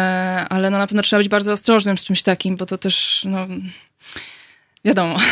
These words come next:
<laughs> nie, nie jest to dobry pomysł, wierzenie, y, teoriom spiskowym i, i uleganie panice.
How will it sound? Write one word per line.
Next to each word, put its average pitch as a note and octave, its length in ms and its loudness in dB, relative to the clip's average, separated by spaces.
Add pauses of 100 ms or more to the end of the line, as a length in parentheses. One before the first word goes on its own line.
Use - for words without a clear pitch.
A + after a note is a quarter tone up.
<laughs> A3 220 0
nie, A3+ 180 -2
nie A#3+ 120 2
jest A#3 140 -2
to A3 60 -2
dobry G#3+ 240 0
pomysł, G3 380 -2
wierzenie, F#3+ 600 -2
y, F#3+ 760 -12
teoriom F#3+ 420 -2
spiskowym F3+ 640 -4
i, F3 380 -8
i F3 80 -14 (240)
uleganie F#3 480 0
panice. F3 500 -4